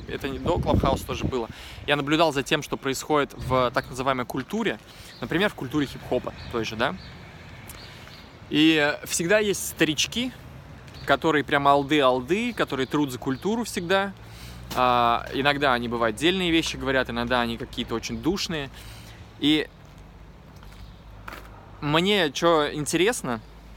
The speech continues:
ну-ка встану щас сюда и сделаю классный фон. Мне че интересно, а, так это то, что весь абсурд происходящего. Щас я объясню, почему.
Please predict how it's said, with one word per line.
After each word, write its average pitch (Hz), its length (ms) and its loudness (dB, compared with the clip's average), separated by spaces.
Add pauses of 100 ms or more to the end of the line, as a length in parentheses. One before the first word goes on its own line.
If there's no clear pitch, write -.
ну-ка 127 200 -10
встану 117 360 -2
щас - 240 -8
сюда 143 240 -4
и 151 40 -4
сделаю 117 360 -4
классный 113 380 -6
фон. 90 300 -6 (1160)
Мне 160 200 2
че 170 180 0
интересно, 143 600 -2 (260)
а, 127 300 2
так 131 140 -4
это 139 140 -2
то, 185 160 0
что 131 480 0 (960)
весь 156 240 0
абсурд - 380 0
происходящего. 120 920 -2
Щас 139 200 -4
я 131 60 2
объясню, 123 460 -6 (420)
почему. 107 320 -8